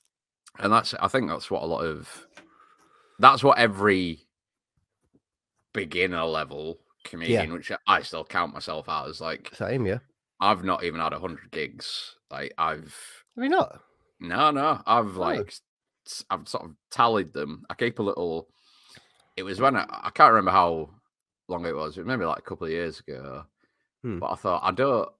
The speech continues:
Speaker 1: let me see if I can remember every gig I've done." And I could, and it wasn't many.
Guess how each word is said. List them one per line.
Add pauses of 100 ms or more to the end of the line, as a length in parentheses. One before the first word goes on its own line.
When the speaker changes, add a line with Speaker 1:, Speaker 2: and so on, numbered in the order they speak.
(600)
Speaker 1:
let
me
see
if
I
can
remember
every
gig
I've
done."
And
I
could, (180)
and
it
wasn't
many.